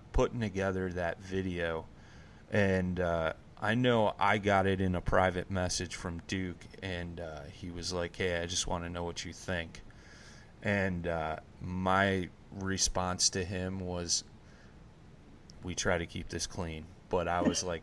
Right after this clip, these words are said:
<laughs> "Badass. Like, this is awesome, dude."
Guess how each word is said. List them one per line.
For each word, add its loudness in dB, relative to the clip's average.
<laughs> -12
"Badass. 6
Like, 4
this 12
is 2
awesome, 4
dude." -2